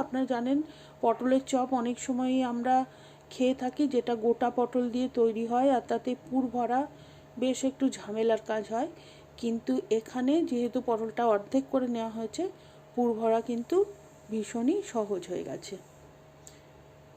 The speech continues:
তো আমি এইভাবে যতটা সম্ভব বেশি বেশি পুর দিয়ে সমস্ত পটলগুলো তৈরি করে নিচ্ছি। আর এখানে বলে রাখি, আপনারা প্রথমে একটা দুটো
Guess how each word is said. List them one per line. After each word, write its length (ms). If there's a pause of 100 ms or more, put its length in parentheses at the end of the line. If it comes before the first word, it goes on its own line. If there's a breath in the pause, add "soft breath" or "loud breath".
(420)
তো 80 (200)
আমি 160 (160)
এইভাবে 380 (160)
যতটা 320
সম্ভব 340 (100)
বেশি 240
বেশি 180 (140)
পুর 160 (180)
দিয়ে 240 (500 loud breath)
সমস্ত 520 (160)
পটলগুলো 560 (600)
তৈরি 300
করে 260
নিচ্ছি। 340 (1700 loud breath)
আর 160 (100)
এখানে 280
বলে 340
রাখি, 220 (180)
আপনারা 400 (760 loud breath)
প্রথমে 400 (140)
একটা 260
দুটো 160